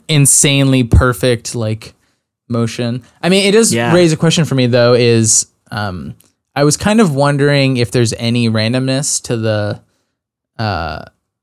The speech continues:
Speaker 1: to the f-, the physics. Um, I don't
Speaker 2: Mm-hmm.
Speaker 1: think there is,
Speaker 2: I don't think
Speaker 1: but the
Speaker 2: there
Speaker 1: reason
Speaker 2: is.
Speaker 1: why I sometimes had a sense is just because, like,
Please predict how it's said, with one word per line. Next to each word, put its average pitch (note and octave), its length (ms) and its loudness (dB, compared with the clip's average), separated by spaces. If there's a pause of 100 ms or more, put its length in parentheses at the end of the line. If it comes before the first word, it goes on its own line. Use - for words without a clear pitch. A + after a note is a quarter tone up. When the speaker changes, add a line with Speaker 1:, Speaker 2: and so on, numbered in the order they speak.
(460)
Speaker 1:
to B2 80 -6
the A2 120 -10
f-, - 200 -20 (100)
the A#2+ 120 -16
physics. A#2+ 640 -4
Um, F#2+ 440 -10
I C#3+ 80 -2
don't G3 180 2
Speaker 2:
Mm-hmm. A#2 300 -2 (100)
Speaker 1:
think E3+ 260 -4
there G#3 180 0
is, G3+ 440 -4
Speaker 2:
I A3 60 -8
don't F#4 160 -8
think D4+ 80 -6
Speaker 1:
but C#3 100 0
the A2+ 60 0
Speaker 2:
there A#2+ 120 2
Speaker 1:
reason F3+ 280 4
Speaker 2:
is. D#3+ 60 2
Speaker 1:
why C#3+ 200 2
I B2+ 60 2
sometimes C3+ 560 0
had A#2+ 200 -4
a A2+ 100 -2
sense A2+ 600 -2
is A2+ 120 -6
just A#2+ 200 -4
because, A2 440 -4
like, F2+ 320 -6